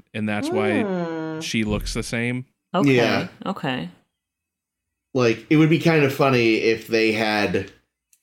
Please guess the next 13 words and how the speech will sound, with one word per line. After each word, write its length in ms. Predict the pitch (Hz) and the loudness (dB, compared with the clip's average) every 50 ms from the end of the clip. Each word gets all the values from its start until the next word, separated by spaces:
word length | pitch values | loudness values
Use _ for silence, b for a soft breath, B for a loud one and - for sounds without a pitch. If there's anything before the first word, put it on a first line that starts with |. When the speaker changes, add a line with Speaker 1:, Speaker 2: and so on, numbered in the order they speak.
| _ _ _ _ _ _ _ _ _ _ _ _ _ _ _ | _ _ _ _ _ _ _ _ _ _ _ _ _ _ _
Speaker 4:
paved 340 | - 180 175 165 160 151 135 | 0 2 4 4 4 4 4
the 140 | 139 143 131 | 4 4 4
way 300 | 131 135 131 131 123 123 | 4 4 4 4 4 2
for 180 | 120 123 120 120 | 2 4 4 4
all 100 | 120 113 | 4 4
these 220 | 113 113 107 - | 2 0 0 -2
species 520 | - - 117 113 110 110 113 113 107 98 | -4 -2 -2 -2 -2 0 -2 -2 -2 0
they 140 | 101 113 110 | 2 2 2
would 160 | 101 104 98 | 2 0 0
later 280 | 98 104 110 104 104 107 | 0 0 0 0 0 -2
come 260 | - 120 113 107 107 101 | 0 -2 -2 -2 -2 -4
to 80 | 101 | -6
despise, 960 | 90 95 - - - 120 110 107 104 101 98 98 95 92 90 - - - | -4 -4 -4 -2 -2 0 0 2 2 2 2 0 0 -2 -4 -6 -10 -12